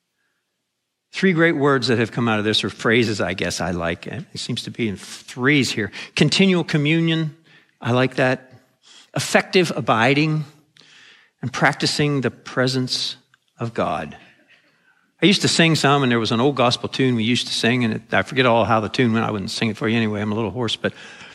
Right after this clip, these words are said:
it talks about if suddenly you realize you're not as close as you once were, guess who moved? <laughs> It's the name of the song, Guess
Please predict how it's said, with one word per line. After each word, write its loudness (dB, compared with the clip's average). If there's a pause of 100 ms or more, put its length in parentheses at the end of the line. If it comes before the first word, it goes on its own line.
(140)
it 2
talks 0
about 2
if -4
suddenly 2
you 0
realize 2
you're -2
not 0
as 0
close -2
as -6
you -4
once -6
were, -2 (420)
guess 4
who 6
moved? 2 (720)
<laughs> 0 (600)
It's -10
the 4
name 4
of 2
the 2
song, -2
Guess 0